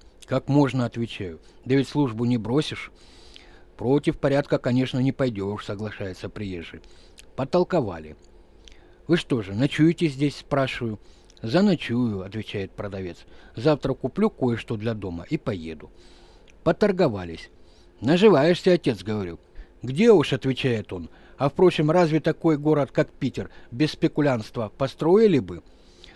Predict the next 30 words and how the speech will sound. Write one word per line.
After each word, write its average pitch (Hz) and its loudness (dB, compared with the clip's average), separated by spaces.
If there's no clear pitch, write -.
"Что - 4
ж - -2
ты, 110 -4
и 127 -2
у 143 4
себя 165 4
под - -2
Псковом 226 6
хочешь 135 -2
Питер 123 0
выстроить?" 101 -6
Шучу. - -4
"Зачем?" 107 2
отвечает. 92 -14
"Нам 165 2
не 165 6
до 147 2
жиру". 104 -4
Купил 220 4
я 170 8
у 143 6
него 127 4
масло 160 2
и 131 -6
пошёл 156 0
во 147 0
свояси. 98 -6
Отнёс 160 0
покупку 175 0
Железновым, 143 0